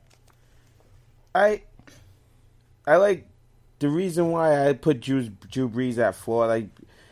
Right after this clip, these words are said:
one of my biggest guys I had last year on my fantasy football team, I wouldn't say one of the biggest, but he was a good guy, you know, consistent with points, was Cameron Mer-, Meredith. And I saw that they brought him in. They also drafted, uh,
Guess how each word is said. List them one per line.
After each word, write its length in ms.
one 160
of 60
my 340
biggest 340
guys 220
I 80
had 180
last 320
year 80
on 80
my 140
fantasy 480
football 280
team, 400
I 40
wouldn't 140
say 140
one 220
of 60
the 40
biggest, 420
but 140
he 80
was 120
a 60
good 400
guy, 260
you 280
know, 300
consistent 460
with 120
points, 220
was 100
Cameron 420
Mer-, 240
Meredith. 540
And 160
I 60
saw 220
that 180
they 120
brought 320
him 160
in. 360
They 180
also 320
drafted, 640
uh, 320